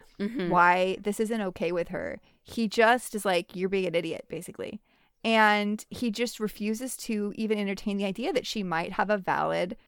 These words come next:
Speaker 2: reason. And I think, as it makes clear in the text, uh, Benedict hasn't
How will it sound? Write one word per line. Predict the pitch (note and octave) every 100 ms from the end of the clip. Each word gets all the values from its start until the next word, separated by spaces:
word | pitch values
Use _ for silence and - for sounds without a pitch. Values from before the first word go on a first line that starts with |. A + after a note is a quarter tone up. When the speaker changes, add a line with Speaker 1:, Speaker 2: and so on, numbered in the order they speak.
| _ -
Speaker 2:
reason. | B3+ F4 A#3 G#3+
And | B3+
I | C4
think, | B3+ D#4 G#4+ - _ _ - -
as | A3+ B3+
it |
makes | A#3 A3+
clear | - F#3+
in |
the | E3+
text, | F3 F3 - - _ -
uh, | G3 F#3 - G3
Benedict | F#3+ F3+ D#3 D#3 - - _ _ _ _ _ _ -
hasn't | - A#3 A3 - G#4+